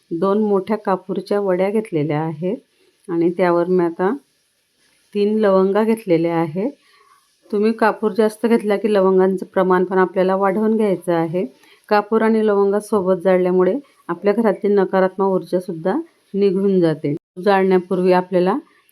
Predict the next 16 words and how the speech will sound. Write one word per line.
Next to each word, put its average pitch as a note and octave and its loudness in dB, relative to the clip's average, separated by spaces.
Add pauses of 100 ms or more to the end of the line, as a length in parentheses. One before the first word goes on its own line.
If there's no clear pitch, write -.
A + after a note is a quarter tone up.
खिडक्या G#3 0
बंद G3+ 0
करून G#3+ 0
घ्यायच्या F3+ -2
आहेत, E3+ -4 (360)
दरवाजाही G3 2
बंद G3+ 0
करून F#3+ 0
घ्यायचा F#3 -4
आहे E3+ -4 (540)
आणि E3 0
मग G3 0 (420)
कापूर F3+ -6
जाळून F3 2
घ्यायचा F3+ -4
आहे. E3+ -4